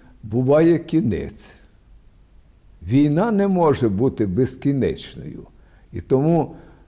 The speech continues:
кінець війни буде. Але який кінець? Ми впевнені, переконані, що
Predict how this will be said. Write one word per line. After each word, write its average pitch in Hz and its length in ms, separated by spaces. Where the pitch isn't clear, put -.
кінець 151 560
війни 143 400
буде. 170 540
Але 151 260
який 190 500
кінець? - 720
Ми 165 600
впевнені, 110 1200
переконані, 117 1080
що - 560